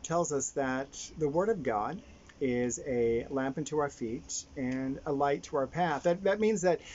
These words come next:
that in order to be the people that God wants us to be, in order to follow the example of Jesus Christ, we have what we need, or at least part of what we need. We have the Scripture. We also need to be in dialogue and community and,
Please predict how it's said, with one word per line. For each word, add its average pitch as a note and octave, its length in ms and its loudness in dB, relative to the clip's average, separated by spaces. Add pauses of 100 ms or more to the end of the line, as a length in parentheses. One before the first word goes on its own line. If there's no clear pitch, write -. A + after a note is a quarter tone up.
(160)
that F3 260 4 (320)
in F#3 140 4
order A#3+ 300 4
to G3+ 120 0
be D3 200 2
the C#3+ 120 4
people D3+ 320 0
that A#2+ 200 0
God C3+ 320 0
wants A#2+ 420 -4
us C#3 160 -2
to C#3 140 -4
be, A#2+ 240 2
in A#2+ 100 -2
order D#3 360 0
to F3 120 -4
follow C#3+ 420 0
the C3 120 0
example B2+ 480 -4
of A2 80 -8
Jesus A#2+ 340 -4
Christ, C3+ 500 -2 (360)
we F3 120 4
have G3+ 300 -2
what E3 220 4
we D3+ 140 0
need, D#3+ 340 6
or C3 80 6
at D3+ 80 2
least D#3+ 220 2
part G3 240 -2
of D3+ 100 0
what C3 180 4
we C3+ 120 4
need. B2 220 2
We C#3 120 2
have E3+ 240 0
the D#3+ 80 -2
Scripture. C3 500 0
We C#3+ 160 0
also D#3+ 300 -2
need C#3+ 260 0
to C#3 100 -4
be C3 160 0
in B2+ 140 2
dialogue C3 640 0
and B2+ 140 -2
community C3 640 0
and, A#2+ 200 -4